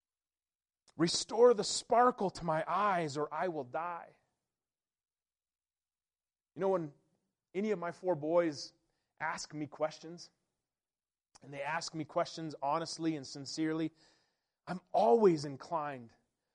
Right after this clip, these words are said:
to listen to them lovingly. Like, I, I want to engage with them. I want them to ask me questions. I wanna relate. I wanna have conversation. I want that. Even if they ask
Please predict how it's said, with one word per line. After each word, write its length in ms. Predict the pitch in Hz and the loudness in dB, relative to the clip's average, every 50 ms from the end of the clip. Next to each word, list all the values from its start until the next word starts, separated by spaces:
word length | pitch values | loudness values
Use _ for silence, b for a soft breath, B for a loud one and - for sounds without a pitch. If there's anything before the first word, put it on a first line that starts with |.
| _ _ _ _ _ | _ _ _ _ _
to 120 | - 170 156 | -6 -4 -4
listen 480 | 147 151 165 185 - - - 131 120 113 | -2 0 0 -2 -2 -2 -6 -6 -8 -10
to 140 | - - 131 | -10 -10 -8
them 260 | 127 127 117 113 110 110 117 | -8 -8 -10 -10 -14 -12 -4
lovingly. 520 | 127 147 160 160 156 143 127 117 110 107 101 _ _ _ _ _ _ _ - | 0 2 2 2 2 -2 -8 -12 -16 -20 _ _ _ _ _ _ _ _ -18
Like, 160 | 151 156 160 | -14 -8 -4
I, 160 | 196 208 170 - b b b b b | -4 -4 -6 -8 b b b b b
I 80 | 180 196 | -2 0
want 400 | 196 180 185 202 226 226 - _ - | 0 0 0 0 0 -2 -4 _ -4
to 280 | - 208 202 - - | -2 -2 -2 -2 -2
engage 500 | 185 180 175 156 160 156 151 147 143 123 | -4 -4 -2 -2 0 0 0 0 -2 -4
with 140 | 127 127 123 | -8 -16 -14
them. 140 | - 135 127 | -14 -10 -6
I 100 | 143 180 | -6 -4
want 420 | 202 196 190 202 220 240 226 - - | -4 -4 -2 0 0 0 -2 -4 -8
them 140 | 196 175 160 | -10 -10 -10
to 200 | - 180 - 147 | -10 -12 -12 -12
ask 260 | 151 139 - - - | -14 -14 -16 -16 -16
me 100 | 143 156 | -16 -18
questions. 520 | - _ - 156 139 - - 139 131 131 147 | -12 _ -4 -4 -4 -6 -8 -16 -8 -6 -4
I 60 | 156 | -4
wanna 340 | 175 202 226 240 226 185 - b b b b b b | -2 -2 -2 -2 -2 -4 -6 b b b b b b
relate. 480 | - 160 190 190 175 165 170 170 160 160 | 0 0 2 2 2 2 2 2 0 0
I 100 | - 156 | -2 -2
wanna 180 | 190 220 240 240 | 0 0 0 0
have 240 | 214 208 190 160 - | 0 -2 -4 -4 -6
conversation. 840 | - 185 170 180 180 165 151 - - 160 139 123 127 - 127 123 - | -4 -2 -2 -2 -2 -4 -6 -4 -6 -6 -6 -8 -10 -16 -16 -12 -10
I 80 | 165 180 | -10 -8
want 440 | 170 151 160 180 226 269 285 - | -8 -6 -4 -2 -2 -2 -4 -6
that. 280 | - 143 123 117 120 - _ _ _ _ _ _ _ _ _ _ _ _ _ _ _ _ _ _ _ _ _ _ _ _ _ _ _ _ _ _ _ _ _ _ _ _ _ _ _ _ _ _ _ _ _ _ _ _ - | -8 -8 -8 -8 -10 -12 _ _ _ _ _ _ _ _ _ _ _ _ _ _ _ _ _ _ _ _ _ _ _ _ _ _ _ _ _ _ _ _ _ _ _ _ _ _ _ _ _ _ _ _ _ _ _ _ 0
Even 220 | 202 233 233 233 | 2 2 4 4
if 120 | 226 226 220 | 4 2 2
they 140 | 214 190 | 2 2
ask 300 | 196 202 214 202 - - | 2 2 0 0 -2 -4